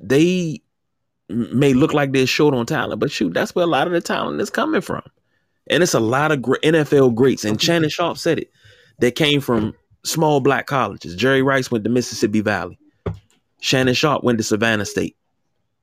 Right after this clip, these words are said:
Speaker 1: Uh, uh, uh, uh, Art Shell went to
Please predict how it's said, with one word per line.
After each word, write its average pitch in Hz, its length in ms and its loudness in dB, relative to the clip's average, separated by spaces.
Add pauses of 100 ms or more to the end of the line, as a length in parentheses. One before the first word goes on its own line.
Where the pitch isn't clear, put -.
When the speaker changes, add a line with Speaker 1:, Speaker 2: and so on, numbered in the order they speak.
(640)
Speaker 1:
Uh, 104 40 2
uh, 104 440 2
uh, 92 280 0
uh, 90 240 0 (1200)
Art 135 200 2
Shell 160 320 6
went 120 220 2
to 110 600 2